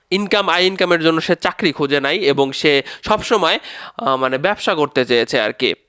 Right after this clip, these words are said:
তো ব্যবসায়িক দিক দিয়ে কা-, বা কাজ করতে করতে, ছোটোখাটো ব্যবসা বা মাধ্যম হয়ে কাজ করতে করতে কিন্তু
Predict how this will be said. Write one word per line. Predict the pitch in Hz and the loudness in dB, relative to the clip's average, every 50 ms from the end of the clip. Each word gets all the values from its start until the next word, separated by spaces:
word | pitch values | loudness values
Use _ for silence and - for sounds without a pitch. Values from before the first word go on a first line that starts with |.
| _ _ _ _ _ _ - | _ _ _ _ _ _ -4
তো | 139 131 127 | -2 0 2
ব্যবসায়িক | - 175 196 214 - - - 277 269 277 233 196 180 | 2 2 2 0 -2 -2 0 0 0 0 -2 -2 -2
দিক | 190 208 185 175 | -2 -2 0 0
দিয়ে | 170 202 196 196 | 0 2 2 2
কা-, | 185 - 165 151 | 2 0 0 2
বা | 156 147 | 2 2
কাজ | 143 156 156 - - | 2 0 -2 -2 -2
করতে | - 156 143 - 151 | -4 -2 -2 -2 0
করতে, | 143 143 135 151 | 0 0 0 -2
ছোটোখাটো | 139 - 160 139 143 - 147 139 143 | -2 -2 -2 -2 0 0 0 0 0
ব্যবসা | 139 139 135 135 - 151 135 | 0 0 -2 -2 -2 -2 0
বা | 135 139 | 0 0
মাধ্যম | 135 135 131 131 135 139 135 | 0 0 -2 -2 -2 -4 -2
হয়ে | 139 135 139 | -2 -2 -2
কাজ | - 151 139 - - | -2 -4 -6 -6 -6
করতে | - 139 135 - 131 | -8 -6 -4 -4 -4
করতে | 139 131 127 - 139 | -4 -4 -4 -4 -2
কিন্তু | 135 143 147 151 175 214 | -2 -2 0 0 0 0